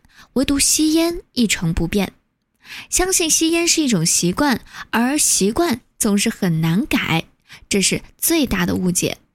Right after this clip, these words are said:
习惯真的很难改吗？在英国，我们习惯了靠左侧通行，但一旦去欧洲大陆或者是美国，我们立刻就能适应过来。习惯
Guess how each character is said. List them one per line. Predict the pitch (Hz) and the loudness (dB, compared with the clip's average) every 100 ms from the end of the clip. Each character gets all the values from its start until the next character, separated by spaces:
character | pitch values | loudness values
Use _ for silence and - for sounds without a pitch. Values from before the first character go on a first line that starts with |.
| _ _ _ _ - - - | _ _ _ _ -14 -14 -4
习 | - 294 | 0 2
惯 | 349 320 294 - | 2 0 -4 -6
真 | - 359 | -2 0
的 | 403 | 0
很 | - 220 | 2 2
难 | 220 294 | 2 2
改 | 233 | 2
吗？ | 180 220 - _ _ _ _ _ _ _ _ - | 2 0 -4 _ _ _ _ _ _ _ _ -4
在 | 285 | -2
英 | 311 339 | 0 0
国， | 240 202 226 - - - | 0 0 -2 -6 -8 0
我 | 202 | 2
们 | 208 | 2
习 | - 196 | 2 2
惯 | 202 302 240 | 2 2 2
了 | 180 - - - | 0 -2 -8 -4
靠 | 254 202 | -2 0
左 | - 196 101 | -2 -2 -2
侧 | - 370 311 | -2 -2 0
通 | 208 190 | 0 2
行， | - 190 170 - _ - - - | 2 0 -2 -6 _ -14 -14 -4
但 | 349 339 311 - | 0 0 -2 -2
一 | 240 | -4
旦 | 254 349 294 | 0 -2 0
去 | - | -2
欧 | - 294 330 | -2 0 0
洲 | 330 339 370 _ _ - | 0 0 -2 _ _ -4
大 | 330 | 0
陆 | 311 370 262 - | 2 2 0 -4
或 | - 214 | -4 -2
者 | 190 - | 0 0
是 | - 202 | 0 2
美 | 190 160 | 2 0
国， | - - 180 220 311 - - | -2 -2 0 0 -2 -10 -6
我 | 214 | 0
们 | 208 233 - - | 2 2 -2 -6
立 | 349 381 285 | -2 0 0
刻 | - 202 - - | -2 -4 -4 -4
就 | - 180 | 0 0
能 | 175 185 | 0 0
适 | - 277 | 2 2
应 | 208 180 | 2 0
过 | 170 | -2
来。 | 92 98 - _ _ _ _ | -2 -4 -8 _ _ _ _
习 | - - 196 | -2 0 0
惯 | 196 233 190 | 0 0 -2